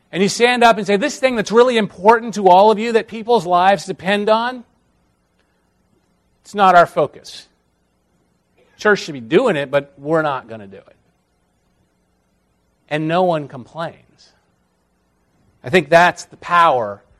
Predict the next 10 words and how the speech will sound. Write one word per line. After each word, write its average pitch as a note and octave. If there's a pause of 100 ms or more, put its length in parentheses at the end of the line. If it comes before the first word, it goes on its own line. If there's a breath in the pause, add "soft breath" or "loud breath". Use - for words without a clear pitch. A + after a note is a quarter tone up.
(220)
of A#2+
clear D#3
priorities. - (1900)
And B2
so D3+
the C#3+
question F#3+
I D3+
ask D#3+
is, D#3